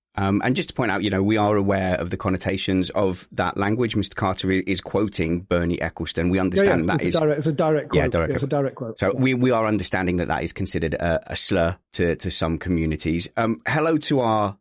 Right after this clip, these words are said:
Speaker 1: live stream. Everybody, have you got access to the live stream, Mister Carter? Do you see them, the comments flying by?
Speaker 2: No.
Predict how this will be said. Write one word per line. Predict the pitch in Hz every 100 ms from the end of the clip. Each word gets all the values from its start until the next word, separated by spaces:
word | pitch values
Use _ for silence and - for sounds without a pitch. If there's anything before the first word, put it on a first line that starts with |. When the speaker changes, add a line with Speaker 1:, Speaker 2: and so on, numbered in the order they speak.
| -
Speaker 1:
live | 113 110 104
stream. | - 90 - -
Everybody, | 123 131 113 113 107 104
have | 120
you | 185 202
got | -
access | 78 - - 85
to | -
the | 85
live | 76 76
stream, | - 76
Mister | 78 -
Carter? | 78 78 101
Do | 113
you |
see | 113 113
them, | 95 90 - _
the | -
comments | - 101 85 -
flying | - 82 78 76
by? | 76 76 92
Speaker 2:
No. | 104